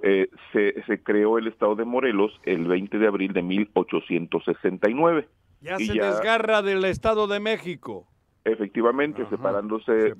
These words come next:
Speaker 1: de los, los distritos
Speaker 2: Ajá.
Speaker 1: de Cuernavaca, Cuautla, Yautepec, Jonacatepec y Tetecala.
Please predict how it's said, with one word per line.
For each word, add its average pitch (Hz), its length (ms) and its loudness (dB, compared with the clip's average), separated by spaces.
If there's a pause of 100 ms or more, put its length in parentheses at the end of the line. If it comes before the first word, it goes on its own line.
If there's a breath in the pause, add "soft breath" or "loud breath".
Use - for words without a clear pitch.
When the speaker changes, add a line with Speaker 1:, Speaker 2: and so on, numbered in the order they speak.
Speaker 1:
de 95 360 2
los, 92 340 0
los 95 220 2
distritos 117 560 0 (120)
Speaker 2:
Ajá. 117 280 -12
Speaker 1:
de - 60 -4 (100)
Cuernavaca, 104 760 0 (180)
Cuautla, 120 600 0 (140)
Yautepec, 90 720 -2 (260 soft breath)
Jonacatepec 92 800 -2
y 98 100 -2
Tetecala. - 520 0